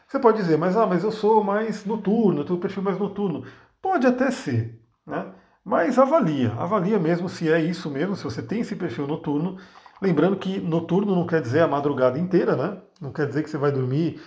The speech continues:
quatro horas da manhã, né? Você pode ser noturno no sentido de dormir umas onze, meia-noite, né? Vamos dizer assim, acordar um pouco mais tarde. Mas, no geral, o ser humano tem essa coisa de se beneficiar muito de dormir cedo.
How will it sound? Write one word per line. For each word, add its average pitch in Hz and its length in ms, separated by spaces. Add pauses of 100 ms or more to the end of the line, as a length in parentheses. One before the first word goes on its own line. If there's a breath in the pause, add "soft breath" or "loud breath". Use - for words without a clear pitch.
(220 loud breath)
quatro 160 320
horas 131 240
da 127 80
manhã, 160 420 (300)
né? 151 80
Você 147 120
pode 151 220
ser 160 100
noturno 156 400
no 190 80
sentido 170 340
de 143 120
dormir 139 380
umas 139 360
onze, 131 360
meia-noite, 135 920 (460 soft breath)
né? 139 180
Vamos 123 180
dizer 123 100
assim, 160 200
acordar 135 300
um 135 80
pouco 143 200
mais 196 180
tarde. 175 340 (1040 soft breath)
Mas, 165 180
no 190 140
geral, 151 280
o 151 40
ser - 160
humano 131 420 (360 loud breath)
tem 160 120
essa 156 160
coisa 151 260
de 135 120
se 147 140
beneficiar 202 500
muito 165 280
de 170 100
dormir 180 220
cedo. 135 300